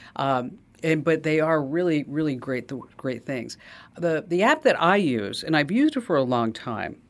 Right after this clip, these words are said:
is c-, just called Teleprompter. That's it. Just Teleprompter. I mean, that's just the name of it. And I can s-, I'll put some links up to a few. Um, one is also, another one is called Parrot Teleprompter that gets a lot of rave reviews, gets a lot of high marks.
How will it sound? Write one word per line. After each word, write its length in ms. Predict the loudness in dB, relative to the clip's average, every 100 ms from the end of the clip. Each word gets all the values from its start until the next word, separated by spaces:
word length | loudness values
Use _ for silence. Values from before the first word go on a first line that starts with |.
| -2
is 340 | 2 2 0 -4
c-, 80 | -2
just 260 | 0 0 2
called 320 | 2 2 0
Teleprompter. 800 | -2 2 2 -2 -8 -8 -12 -14 -4
That's 240 | -4 -2 -2
it. 160 | -4 -8 -6
Just 420 | 0 0 0 -10 -16 -20 -14
Teleprompter. 720 | 0 2 2 -2 -10 -10 -14 -16 -18 -12
I 60 |
mean, 280 | -8 -6 -2
that's 320 | 0 0 -2
just 320 | -4 -6 -6 0
the 60 |
name 240 | 2 4 2
of 100 | 0
it. 160 | -4 -6 -20 -6
And 80 | -2
I 80 | 0
can 140 | 0
s-, 220 | -2 -4 -4
I'll 100 | 0
put 180 | 0
some 240 | 2 2 2
links 300 | 0 0 -2
up 180 | -2 -4
to 200 | -6 -4
a 60 |
few. 360 | -4 -4 -2 -4 -8 -20 -14 -2
Um, 280 | 2 2 0
one 180 | 0 4
is 100 | 4
also, 180 | 4 4
another 300 | 4 4 4
one 260 | 4 2 0
is 180 | -2 -2
called 280 | -2 -4 -4
Parrot 600 | -4 0 4 4 0 -4
Teleprompter 640 | -4 -4 -4 -6 -6 -6
that 80 | -4
gets 180 | -4 -4
a 40 | -6
lot 360 | -4 0 2
of 180 | 2 2
rave 280 | 2 2 2
reviews, 500 | -2 -4 -6 -6 -8
gets 160 | -10
a 60 | -8
lot 260 | -4 -2 -2
of 100 | -6
high 320 | -8 -4 -2
marks. 480 | 0 0 -2 -4